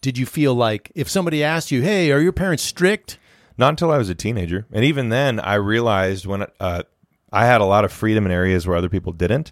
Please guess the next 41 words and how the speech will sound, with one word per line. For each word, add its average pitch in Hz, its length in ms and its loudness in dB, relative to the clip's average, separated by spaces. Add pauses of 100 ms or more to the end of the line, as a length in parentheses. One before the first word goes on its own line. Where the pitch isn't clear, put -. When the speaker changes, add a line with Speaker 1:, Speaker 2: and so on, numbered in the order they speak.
Speaker 1:
Mm-hmm. 113 300 -2 (100)
Speaker 2:
and 101 100 0
I 104 80 4
had 98 120 4
a 98 40 0
lot 98 140 6
of 90 80 -2
restrictions 90 560 -2
in 85 60 -2
areas 82 320 -2
where 82 80 -2
other 80 120 -8
people 82 220 -10
didn't. 82 340 -14
So 110 240 4
Speaker 1:
Okay. 107 100 0
Speaker 2:
it 104 40 -2
was 107 120 -2
kind 143 200 0
of 87 180 -4
diff-, 113 240 -4
like, 107 200 0 (240)
and 104 100 2
I 127 40 4
remember 147 340 2
realizing 95 560 0
this 85 280 -4
when 104 160 0
I 101 80 4
could 98 160 -4
drive 90 580 0
was 98 180 0
really 95 160 2
the 87 100 -4
first - 320 -4
time 87 220 0
when 85 80 -2
I 82 40 0
realized 85 520 -2
how 98 240 2
different 87 520 -4